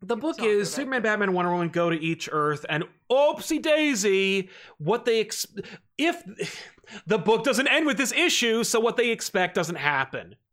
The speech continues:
Speaker 1: That's it. Like,
Speaker 2: Yeah.
Speaker 1: you know what I mean? And there's some really, really terrific art.
Speaker 2: Yeah, the art's awesome.
Speaker 1: The book is literally, the,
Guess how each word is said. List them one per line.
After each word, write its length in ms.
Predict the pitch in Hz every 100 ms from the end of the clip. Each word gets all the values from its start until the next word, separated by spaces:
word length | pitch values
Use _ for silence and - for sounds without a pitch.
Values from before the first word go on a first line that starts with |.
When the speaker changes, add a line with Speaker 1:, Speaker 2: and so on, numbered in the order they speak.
| -
Speaker 1:
That's 300 | 175 151 151
it. 300 | 120 - _ _ _ _ _ _ _ _ _ _ _ _ _ _ _ -
Like, 160 | 185
Speaker 2:
Yeah. 60 | 185 - - _
Speaker 1:
you 100 | 226 220
know 40 |
what 60 | 240
I 40 |
mean? 260 | 220 240 240 - -
And 160 | 220 233
there's 160 | 240
some 220 | 254 233
really, 300 | 202 240 247
really 340 | 240 214 220 226
terrific 480 | 220 208 214 214 214
art. 480 | 180 175 107 - - - -
Speaker 2:
Yeah, 160 | 370
the 100 | 320 320
art's 200 | 392 370
awesome. 380 | 311 320 -
Speaker 1:
The 60 | 180
book 180 | 370 330
is 160 | 240
literally, 720 | 208 220 226 240 226 220 170
the, 100 | -